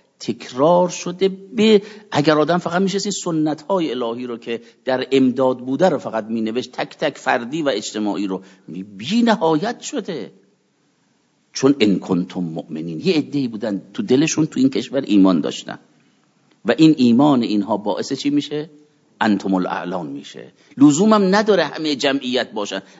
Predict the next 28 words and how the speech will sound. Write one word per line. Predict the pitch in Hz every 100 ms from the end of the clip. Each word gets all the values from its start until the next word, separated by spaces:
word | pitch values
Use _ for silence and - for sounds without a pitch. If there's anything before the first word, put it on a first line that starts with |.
| -
اما | - 180
باید | 135 151 131
یه | 196
عده‌ای | 156 107 147 160
معتنابه | 139 120 - 113 107 120 123
باشن. | 120 95 - 67 _ _ _
پس | - 110 -
وظیفه | 113 101 107 - 135
ما | 110 123
رو | 110
در | 95 101 98 -
«ان | 104
کنتم | 95 95 95 95
مؤمنین» | 98 98 101 110 135
چیکار | - 139
می‌کنه؟ | 139 123 123 135 185 - _ _ _ _ _ _ _ _ _ _
سنگین | - 85 90 80 110 165
می‌کنه | 117 101 95 90
که | 87 90 82 - _ _ -
ما | 92 98 120 165
سست | 160 - 135 147 - 135
نشه. | 104 -
اگه | 202 208
ایمانمون | 160 135 123 120 120
دیدیم | 120 123
رو | 113 120
به | 117
زواله، | 117 - 120 113 120 120 117 123 160 165 135 135 156